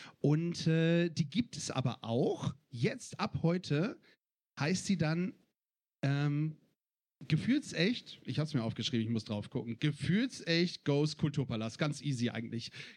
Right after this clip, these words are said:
Gefühlsecht Goes Kulturpalast findet ihr bei Spotify. Und damit wir diese Playlist jetzt füllen können, ähm, ist es halt eben so, dass wir jeweils einen Song draufpacken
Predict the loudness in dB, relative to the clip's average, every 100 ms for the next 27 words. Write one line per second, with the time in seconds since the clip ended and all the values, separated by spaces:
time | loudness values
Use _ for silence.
0 | -2 0 2 2 0 -2 0 0 0 0
1 | 0 -2 -4 -6 -2 -2 0 0 0 -2
2 | -2 -4 -2 0 0 -2 -10 -20 -18 0
3 | 2 2 -2 0 0 0 0 0 0 -2
4 | 0 2 2 2 -2 -4 0 2 2 2
5 | 0 0 -2 -8 -20 _ _ _ 0 4
6 | 4 2 0 0 2 2 2 2 2 2
7 | 2 2 2 0 2 2 2 0 -8 _
8 | _ _ _ _ 0 2 2 0 -2 -6
9 | -14 _ _ 0 0 2 2 2 2 -2
10 | 0 -2 -2 -4